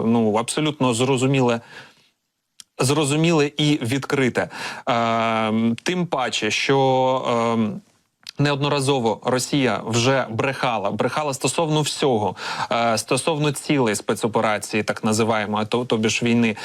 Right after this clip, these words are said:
е, стосовно дітей, стосовно людей. І, е, чи є тут, е, сумніви, що саме Росія зробила цей теракт? Е, в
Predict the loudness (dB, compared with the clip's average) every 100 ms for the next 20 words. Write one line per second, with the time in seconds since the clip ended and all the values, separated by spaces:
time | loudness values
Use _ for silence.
0 | -8 -4 0 0 0 0 -4 0 0 2
1 | 2 2 2 0 0 0 0 -2 -2 0
2 | -2 -4 -2 -2 0 0 2 2 2 0
3 | 0 2 0 -2 -2 0 0 0 2 2
4 | 2 0 -2 -2 0 2 0 0 -2 0
5 | 0 0 2 2 4 4 2 2 0 -4
6 | -18 -18 -8 -6 -2 0 2 2 0 0
7 | 2 2 2 2 2 2 2 0 -4 -10
8 | -2 -2 0 0 0 -2 -8 -14 -16 -18
9 | -6 0 0 0 2